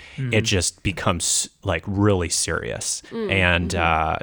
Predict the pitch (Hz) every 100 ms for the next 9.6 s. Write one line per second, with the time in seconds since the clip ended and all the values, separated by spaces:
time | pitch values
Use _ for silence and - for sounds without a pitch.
0 | - - 98 - 101 90 90 - 92 87
1 | - 113 - - - 85 - 90 - 95
2 | - - - 226 247 220 170 85 101 92
3 | 85 - 101 - 147 - - 95 85 -
4 | - - - - - - 113 113 104 104
5 | 98 95 95 113 - - - 107 92 -
6 | - 98 85 85 82 82 - - - -
7 | - 92 - 98 90 87 87 87 - -
8 | 101 98 90 87 - _ _ _ _ _
9 | - - 135 123 120